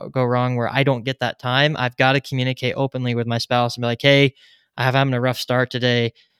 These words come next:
Um, and just also realize that your spouse is also trying their best as well with everything. So that way you're not as quick to attack. If they're off one day,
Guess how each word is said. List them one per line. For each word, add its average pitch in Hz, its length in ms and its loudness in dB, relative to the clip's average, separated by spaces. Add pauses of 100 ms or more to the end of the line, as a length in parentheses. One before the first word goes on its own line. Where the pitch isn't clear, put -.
(140)
Um, 117 520 0 (360)
and 147 140 0
just 180 180 0
also 165 280 4
realize 135 380 4
that 123 120 -2
your 131 140 0
spouse 131 460 2
is 123 160 -2
also 123 300 0
trying 120 400 -2
their 120 180 0
best 113 340 -4
as 110 140 -4
well 113 300 0
with 110 120 -4
everything. 113 520 -6
So 120 320 0 (420)
that 131 160 2
way 135 100 4
you're 127 140 2
not 123 160 0
as 120 160 -4
quick - 300 -2
to 120 100 -2
attack. 117 400 -2
If 120 160 -8
they're 123 260 0
off 131 460 0
one 151 240 0
day, 156 320 6